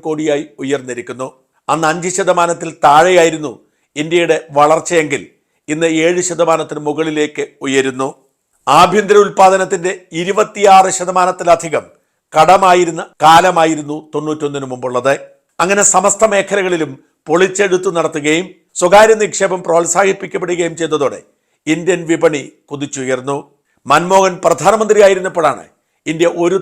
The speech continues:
ട്രില്യൺ എക്കണോമി ആയതെന്ന് ഓർക്കണം. ഇന്ന് ലോകത്തെ ഏറ്റവും വലിയ അഞ്ചാമത്തെ സാമ്പത്തിക ശക്തിയായി ഇന്ത്യ മാറിയിട്ടുണ്ടെങ്കിൽ, പർച്ചേസിംഗ് പാരിറ്റിയിൽ ഇന്ത്യക്ക് മൂന്നാം സ്ഥാനമാണെങ്കിൽ, അതിന്റെ ക്രെഡിറ്റ് ഒക്കെ കൊടുക്കേണ്ടത് മൻമോഹന് തന്നെ.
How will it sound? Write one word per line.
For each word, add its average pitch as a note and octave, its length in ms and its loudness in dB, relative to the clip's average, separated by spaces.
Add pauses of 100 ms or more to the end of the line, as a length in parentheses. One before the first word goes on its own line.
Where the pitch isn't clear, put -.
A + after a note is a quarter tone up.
ട്രില്യൺ E3+ 420 -4 (340)
എക്കണോമി E3 540 -6
ആയതെന്ന് D3 360 -4
ഓർക്കണം. C3+ 320 -6 (480)
ഇന്ന് E3 180 0
ലോകത്തെ E3+ 360 2 (180)
ഏറ്റവും E3 340 -4
വലിയ C#3 180 -6 (520)
അഞ്ചാമത്തെ E3+ 580 0
സാമ്പത്തിക E3 560 -4
ശക്തിയായി D#3+ 400 -4 (200)
ഇന്ത്യ D#3+ 320 -2
മാറിയിട്ടുണ്ടെങ്കിൽ, D3+ 680 -2 (520)
പർച്ചേസിംഗ് E3+ 680 0
പാരിറ്റിയിൽ D#3 460 0 (420)
ഇന്ത്യക്ക് D#3 360 -4
മൂന്നാം E3+ 320 0
സ്ഥാനമാണെങ്കിൽ, D3 580 -2 (580)
അതിന്റെ D#3 320 0
ക്രെഡിറ്റ് D#3 400 -2
ഒക്കെ D#3+ 200 -6
കൊടുക്കേണ്ടത് D3 520 -4 (320)
മൻമോഹന് C#3+ 560 -4
തന്നെ. C3+ 200 -4